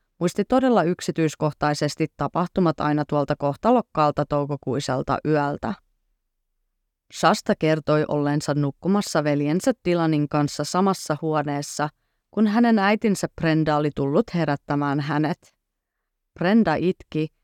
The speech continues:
ja Shasta luuli, että oli aika mennä kouluun. Brenda kertoi tyttärelleen, että talossa oli henkilö, joka ei halunnut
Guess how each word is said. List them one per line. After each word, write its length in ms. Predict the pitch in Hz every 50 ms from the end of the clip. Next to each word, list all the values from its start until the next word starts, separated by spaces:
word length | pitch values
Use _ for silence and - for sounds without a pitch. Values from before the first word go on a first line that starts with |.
| _ _ _ -
ja 100 | - 180
Shasta 420 | - 247 254 254 - - - 185
luuli, 520 | 190 180 180 180 160 156 151 151 156 - _ -
että 280 | 151 151 - - 156
oli 160 | 156 156 147
aika 320 | 127 147 143 147 - 220 233
mennä 300 | 240 196 160 147 151 147 - _ -
kouluun. 640 | 160 151 147 147 147 147 147 147 139 117 - 202 190 - _ _ _ _ _ _ _ _ _ _ _ _ _ _ _ _ _ -
Brenda 300 | - 170 202 240 220 185
kertoi 460 | - - 165 170 165 - 160 156 151 -
tyttärelleen, 880 | - 196 - _ - 156 151 156 147 147 147 143 147 147 147 156 175 - _ _
että 200 | - 156 - 220 - -
talossa 480 | 208 226 247 254 247 - - - 185
oli 220 | 160 160 165 156 160
henkilö, 540 | 175 175 175 165 - - 156 147 147 151 156 - _ _ _ -
joka 280 | 147 143 - 156 170 214
ei 100 | 240 220
halunnut 440 | 180 185 170 160 151 147 147 147